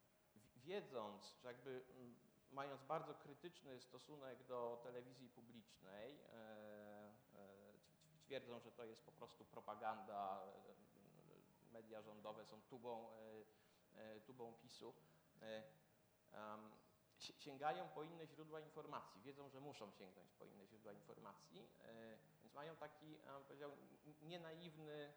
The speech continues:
e, stosunek do, e, e, do mediów, podczas kiedy,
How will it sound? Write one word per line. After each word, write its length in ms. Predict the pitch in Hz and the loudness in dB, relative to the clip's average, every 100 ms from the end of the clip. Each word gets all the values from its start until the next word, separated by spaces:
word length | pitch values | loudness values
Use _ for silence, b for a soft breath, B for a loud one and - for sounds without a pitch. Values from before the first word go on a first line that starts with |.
| - - | -12 -8
e, 420 | 127 127 131 131 | -2 -2 -2 -4
stosunek 1080 | 127 127 - - - - 139 160 131 113 104 | -4 -4 -4 -6 -10 -6 -2 0 2 0 0
do, 460 | 107 104 104 104 - | 2 4 4 2 -4
e, 40 | 110 107 107 107 107 107 107 | -4 -4 -4 -4 -6 -6 -6
e, 1080 | 107 107 107 104 - 50 50 - - - - | -6 -6 -6 -6 -6 -6 -8 -10 -14 -18 -8
do 60 | 117 | -2
mediów, 320 | 110 113 165 | -2 -2 -2
podczas 380 | - 170 170 - | 0 4 2 2
kiedy, 280 | 156 151 | 0 0